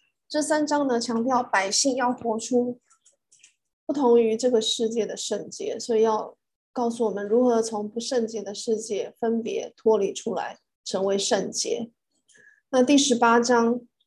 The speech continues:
是针对各种淫乱的禁令，第二十章则是针对这些淫乱的处罚的刑罚。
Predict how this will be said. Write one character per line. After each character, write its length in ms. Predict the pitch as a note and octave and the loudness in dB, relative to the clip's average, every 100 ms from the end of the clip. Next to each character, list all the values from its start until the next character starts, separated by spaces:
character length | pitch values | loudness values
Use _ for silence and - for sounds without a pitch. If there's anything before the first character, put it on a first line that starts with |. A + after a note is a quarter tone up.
| _ _ _ _ | _ _ _ _
是 320 | - C4 A3+ | -2 4 4
针 280 | A3+ A#3+ B3 | 6 6 6
对 180 | B3 A3 | 6 6
各 220 | A3+ A3 | 6 4
种 240 | G3+ E3+ - | 4 -6 -4
淫 200 | G#3 G#3+ | -2 2
乱 200 | B3 G#3+ | 2 2
的 100 | G3 | -2
禁 300 | - A3+ F#3+ | 0 -2 0
令， 220 | F#3+ - _ _ _ _ _ _ _ _ _ _ _ _ _ _ _ _ _ _ _ | -6 -8 _ _ _ _ _ _ _ _ _ _ _ _ _ _ _ _ _ _ _
第 160 | C#4+ C#4 | 2 6
二 180 | A#3+ | 6
十 160 | A3+ G#3 | 6 0
章 260 | G#3 G#3 G#3+ | -4 -4 -2
则 100 | G3+ | -4
是 180 | A3 | -6
针 320 | G#3+ A#3 A3+ A#3 | -2 0 0 2
对 160 | A3 | 0
这 160 | G#3 A3 | 2 -2
些 180 | A3 G#3+ | 0 -2
淫 260 | A3 G#3+ | -4 -4
乱 200 | B3+ C4 | -2 -2
的 80 | G#3 | -4
处 380 | G3 - G3+ F#3+ | -8 -8 -6 -8
罚 520 | - - - - - - | -8 -8 -8 -10 -12 -8
的 100 | G#3+ | -6
刑 400 | - G#3+ A3 B3+ | -6 -6 -6 -8
罚。 360 | C4 - A#3 | -10 -10 -12